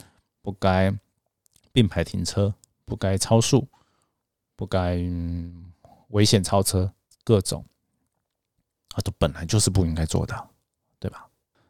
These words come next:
对啊，今天的节目我就是借这机会跟大家分享这种防灾的概念。我都还没讲到工程安全哦，但是如果基本上我们把生活这件事情都处理好了，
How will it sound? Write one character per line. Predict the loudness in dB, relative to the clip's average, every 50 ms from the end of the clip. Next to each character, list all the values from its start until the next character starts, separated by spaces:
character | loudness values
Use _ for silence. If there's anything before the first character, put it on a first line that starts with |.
| _ _ _
对 | -4 -2
啊， | -2 -2 -2
今 | 2 4 6
天 | 6 6
的 | 6
节 | 4 2 0 -2
目 | 0 0 0 -2 -4 -6 -10 _ _ _ _ -14
我 | -10 -2
就 | 2 4 4 4
是 | 4 2 2 0 0
借 | 2 2 4
这 | 4 4
机 | 2 2 2 0
会 | 0 2
跟 | 0 0
大 | -2 -2
家 | -2 -2 -2
分 | -2 -2 -2 -2 -2
享 | -2 -4 -6 -6 -10 -14 -4 0
这 | 0 2
种 | 2 0 -4 -6 -8 _
防 | _ -8 -6 -4 -4
灾 | -2 -2 -2
的 | -4 -4
概 | -4 -6 -6 -4
念。 | -4 -4 -4 -4 -6 -8 -14 -20 _ _ _ _ _ 0
我 | 2 4
都 | 4 6 6
还 | 6 6
没 | 6 6 6
讲 | 4 2
到 | 0 0
工 | 0 2 0 0
程 | 0 -2 -4 -4
安 | -4 -4 -4
全 | -6 -6 -8 -8 -8
哦， | -8 -10 -10 _ -20 -18 -2
但 | 2 4 4
是 | 6 6
如 | 6 6 4
果 | 4 4 4 4 4 2 -4 -14 _ _
基 | -2 0 2
本 | 2 2 0 0
上 | 2 2 2
我 | 2
们 | 0 -2 -2
把 | -2 -4 -4
生 | -2 0 2 2 4 4 2
活 | 2 0 -2 0
这 | 0 2
件 | 2
事 | 2 0 0 -2
情 | -2 -2 0
都 | 0 0 0
处 | 0 0 0 0 0
理 | -2 -4 -10
好 | -10 -10 -10 -8
了， | -8 -8 -8